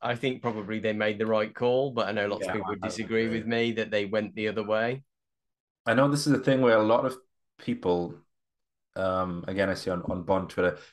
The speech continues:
Speaker 2: it's like, it's, that's why this was really interesting to me, because one of the, you see it over and over again where people make some great, like, fan art of the posters and things
Speaker 1: Yeah.
Speaker 2: about if, what if George Lazenby was in Diamonds? <laughs> And it turns out I'm like, I'm really <laughs> glad he wasn't in Diamonds.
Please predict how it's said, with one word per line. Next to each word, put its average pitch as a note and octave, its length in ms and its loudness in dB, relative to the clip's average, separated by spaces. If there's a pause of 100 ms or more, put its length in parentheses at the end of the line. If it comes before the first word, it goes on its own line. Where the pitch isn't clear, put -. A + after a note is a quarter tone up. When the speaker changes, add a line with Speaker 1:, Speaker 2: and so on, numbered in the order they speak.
Speaker 2:
it's A#2+ 160 2
like, - 160 6
it's, - 240 -4
that's - 200 -2
why C#3 140 4
this C3+ 160 -2
was A2 120 -2
really A2+ 160 0
interesting A2 300 -4
to F#2+ 60 -6
me, F#2+ 60 -12
because G2 180 -4
one A2+ 160 4
of A2 160 -6
the, G#2 300 -2 (760)
you G#2+ 100 -4
see D3 340 4
it B2 80 2
over A#2+ 180 4
and A#2+ 80 4
over G#2 120 0
again A2 340 0
where G2+ 500 2 (220)
people C3 160 0
make A2+ 160 2
some G#2+ 160 -2
great, A2 280 4
like, G2+ 140 2
fan G2+ 320 2
art F2+ 260 2
of F2 100 -12
the D#2 80 -12
posters F#2+ 460 -4
and E2 180 -10
things E2+ 300 -6
Speaker 1:
Yeah. G#2 80 -6
Speaker 2:
about F#2 320 2
if, F2+ 80 -8 (100)
what G2+ 220 2
if - 220 -4 (160)
George F#2+ 280 0
Lazenby F2+ 380 -6
was F2 140 -8
in F2 360 -8
Diamonds? E2+ 640 -2
<laughs> - 600 -20
And D3 320 2
it D3 140 4
turns G#2+ 340 0
out F#2+ 220 2
I'm G2+ 160 2
like, G2 200 2
I'm G2 240 -2 (220)
really C#3 260 2
<laughs> - 120 -10
glad B2 200 2
he B2+ 80 2
wasn't C3+ 380 2
in G2 100 -6
Diamonds. F2+ 300 -2